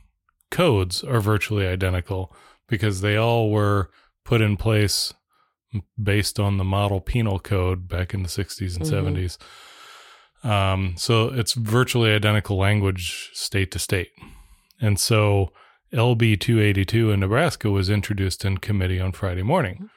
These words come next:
Speaker 1: And that was a fascinating thing.
Speaker 2: <laughs>
Speaker 1: That was a fascinating
Speaker 2: So tell us, tell us about, 'cause you went to the State House first,
Speaker 1: Mm-hmm.
Speaker 2: and then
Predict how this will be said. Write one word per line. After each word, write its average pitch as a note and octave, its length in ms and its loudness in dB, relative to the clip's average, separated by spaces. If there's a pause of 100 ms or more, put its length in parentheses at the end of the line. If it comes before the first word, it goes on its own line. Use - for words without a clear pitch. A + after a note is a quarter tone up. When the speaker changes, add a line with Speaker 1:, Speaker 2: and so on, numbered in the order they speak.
(500)
Speaker 1:
And G2+ 180 0
that F3 160 2
was G#2+ 140 0
a F#2 60 0
fascinating F#2 920 0
thing. F2+ 360 -2
Speaker 2:
<laughs> - 40 -14 (600)
Speaker 1:
That B2 120 -6
was F2 100 0
a F#2 80 -2
fascinating F#2 600 0
Speaker 2:
So D#4 160 2
tell F4 180 -2
us, G4 160 -2 (120)
tell D4+ 180 0
us F#4 160 -2
about, C4+ 320 -2
'cause A3+ 180 -2
you C4+ 220 0
went D#4 200 -2
to B3 100 -4
the A3 100 -2
State F#3 260 -2
House G3 300 -4
first, C3 480 -2
Speaker 1:
Mm-hmm. A2+ 440 2
Speaker 2:
and E3+ 140 2
then E3+ 480 0